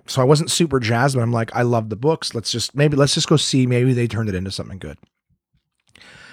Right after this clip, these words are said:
I gotta say, guys, holy fuck. Um, the only thing that, that's,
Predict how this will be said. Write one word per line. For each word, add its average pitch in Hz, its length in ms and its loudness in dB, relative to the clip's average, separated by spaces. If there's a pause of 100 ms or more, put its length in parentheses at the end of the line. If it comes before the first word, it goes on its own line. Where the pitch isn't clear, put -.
(420)
I 127 180 2
gotta 151 160 6
say, 139 180 4
guys, 117 480 0
holy 160 640 4
fuck. - 480 0 (360)
Um, 123 460 -2 (480)
the 143 440 -2
only 180 260 4
thing 175 320 2
that, 131 220 -2
that's, - 440 -6